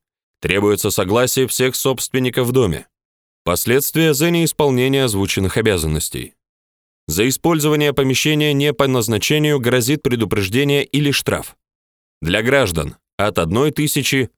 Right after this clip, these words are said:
до одной тысячи пятисот рублей. Для должностных лиц — от двух тысяч до трех тысяч рублей. Для юридических лиц и индивидуальных предпринимателей — от двадцати тысяч до тридцати тысяч рублей.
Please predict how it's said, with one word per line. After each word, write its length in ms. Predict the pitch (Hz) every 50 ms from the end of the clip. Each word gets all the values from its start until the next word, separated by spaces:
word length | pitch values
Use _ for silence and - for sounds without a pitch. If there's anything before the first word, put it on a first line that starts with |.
| _ _ -
до 260 | 82 87 127 151 160
одной 280 | 147 135 147 160 156 147
тысячи 440 | - 165 185 165 - 170 165 -
пятисот 480 | 160 - 165 139 - 123 - 113 101 85
рублей. 420 | - 95 85 82 73 - - - _ _ _ _ _ _ _ _ _ _ _ _ _ _ _ -
Для 180 | 78 85 95 104
должностных 760 | 117 131 135 131 113 131 151 160 - - 160 160 131 -
лиц — 360 | 82 78 71 - - - - _ _ _ _ _ _ _
от 200 | - 90 95 95
двух 320 | 90 101 98 98 87 - -
тысяч 480 | - 131 143 - - 151 139 - - _ _ -
до 220 | 170 - 123 143
трех 320 | - - 151 156 147 - -
тысяч 360 | - 127 120 - 123 - -
рублей. 480 | 113 110 107 95 85 76 - - - _ _ _ _ _ _ _ _ _ _ _ _ _ -
Для 180 | 80 98 113
юридических 840 | 127 135 143 147 143 151 147 143 139 - 143 117 - - 92 - -
лиц 280 | 143 156 151 - - -
и 140 | 135 147
индивидуальных 640 | 156 151 139 143 143 135 143 147 143 139 139 131 -
предпринимателей — 880 | - 135 127 - - 135 135 139 135 139 120 - - 82 71 62 - _ _ _ _ _ _ _ _ -
от 160 | - 82 92
двадцати 500 | 92 98 110 113 - - 120 101 139 151
тысяч 460 | 151 - 160 151 - 160 151 - - - _
до 320 | - 87 85 104 131 156 170
тридцати 560 | 165 151 147 151 139 - 139 117 - 110 110
тысяч 480 | - - 85 82 - 85 76 - - - _ -
рублей. 480 | 82 92 90 78 78 76 67 - -